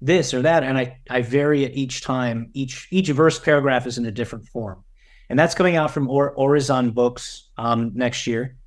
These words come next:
And then I have the second volume, if for, and this is in India, but you can, I guess you could theoretically get it from Amazon. I have the Book of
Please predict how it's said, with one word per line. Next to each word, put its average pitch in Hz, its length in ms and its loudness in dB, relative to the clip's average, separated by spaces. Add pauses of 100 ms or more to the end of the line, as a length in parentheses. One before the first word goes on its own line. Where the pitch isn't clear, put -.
And 143 220 -2
then 151 500 2
I 135 140 -4
have 147 600 0
the 127 160 -2
second 165 460 0
volume, 139 760 0
if 156 160 0
for, 160 180 6
and 151 180 0
this 185 120 2
is 180 220 0
in 139 160 -2
India, 131 460 0
but 120 260 -6
you 143 80 -6
can, 139 260 -4 (100)
I 143 100 0
guess 233 200 2
you 185 80 -4
could 131 160 -2
theoretically 131 760 0 (320)
get 139 160 4
it 127 60 -2
from 120 180 -2
Amazon. 123 460 0
I 110 100 -8
have 131 260 -2 (240)
the 127 80 -2
Book 156 320 0
of 127 320 -4